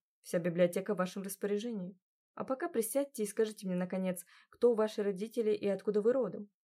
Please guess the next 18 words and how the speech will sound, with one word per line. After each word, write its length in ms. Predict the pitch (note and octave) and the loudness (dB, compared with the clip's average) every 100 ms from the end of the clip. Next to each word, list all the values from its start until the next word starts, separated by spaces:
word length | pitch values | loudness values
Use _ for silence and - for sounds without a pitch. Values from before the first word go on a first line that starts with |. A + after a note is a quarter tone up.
| _ - | _ -8
Ещё 280 | F#3+ F3 G3 | -6 -4 -2
раз 140 | G3+ | -2
напоминаю 540 | G#3+ G#3 A3 B3 C#4 G#3 | -2 -2 -2 0 0 0
вам, 160 | F#3 | 0
что 200 | F3+ - | -2 -2
ничего 300 | F3 F3+ F#3+ G3 | -2 -2 -4 -4
из 100 | G3 | -2
сказанного 500 | F#3+ F3+ F#3 F3+ F3 | -2 0 0 0 0
вами 360 | F3 F#3+ A3 - _ | 0 0 -2 -6 _
не 100 | G3+ | -2
покинет 460 | G3 G3+ C#4+ C4 G3 | 0 0 0 0 0
этих 300 | F3+ F3+ F3 | -4 -6 -8
стен 440 | - - F#3 G#3 _ - | -10 -4 -4 -4 _ -6
без 160 | G3 | -4
вашего 340 | E3 F3 F3+ F#3+ | 0 -2 -2 -6
на 120 | G3 | -4
то 120 | G3 | -6
позволения». 680 | F3+ F#3 A3 B3 F#3 F3+ | -6 -6 -4 -4 -4 -8